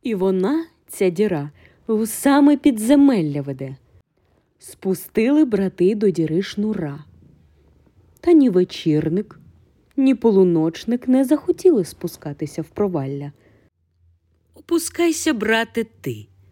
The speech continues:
мовили старші брати Світанкові. «А ми тут посторажуємо, почекаємо». Схопив хлопець за край шнура, поліз у підземелля, ліз, ліз, і враз побачив унизу галявину,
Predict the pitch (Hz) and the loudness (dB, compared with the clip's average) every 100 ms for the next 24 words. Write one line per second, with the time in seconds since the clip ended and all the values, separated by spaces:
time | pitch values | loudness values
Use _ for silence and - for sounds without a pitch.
0 | _ _ _ - 208 269 302 285 311 - | _ _ _ -6 -2 0 0 0 0 -2
1 | - 160 165 - - 175 156 147 160 165 | -6 -4 -4 -8 -8 -8 -8 -8 -8 -8
2 | 196 208 - 131 131 127 135 135 - - | -6 -8 -8 -12 -12 -16 -16 -16 -18 -20
3 | - _ _ 453 466 453 440 392 381 - | -20 _ _ -6 -2 0 4 2 2 0
4 | 320 - 208 202 196 185 302 349 349 320 | -2 -2 -2 0 -2 -2 0 2 4 2
5 | 302 196 - 160 - 185 202 208 202 202 | 0 -4 -8 -12 -8 -4 -2 -2 -4 -4
6 | 190 - _ _ _ _ - - 190 - | -6 -12 _ _ _ _ -18 -10 -8 -4
7 | 269 339 - 233 247 247 262 190 196 - | 0 0 -2 -4 -4 -4 -6 -6 -8 -6
8 | 196 214 - 220 214 190 185 208 _ _ | -6 -6 -8 -8 -6 -6 -8 -12 _ _
9 | _ _ _ _ - 185 170 190 - 247 | _ _ _ _ -8 -4 -2 -2 -6 -10
10 | 247 208 214 196 170 170 170 185 185 _ | -10 -8 -6 -4 -4 -6 -6 -8 -12 _
11 | _ _ 190 190 226 254 262 247 240 262 | _ _ -2 2 2 2 0 -2 -2 0
12 | 269 247 - - - - - - 180 175 | 0 -2 -8 -14 -20 -20 -20 -14 -10 -8
13 | 214 233 - - 190 208 247 247 196 180 | -8 -8 -8 -6 -6 -6 -8 -8 -8 -6
14 | 180 185 208 226 208 233 247 285 202 160 | -6 -6 -8 -8 -6 -6 -4 -6 -6 -6
15 | 156 147 147 | -8 -8 -12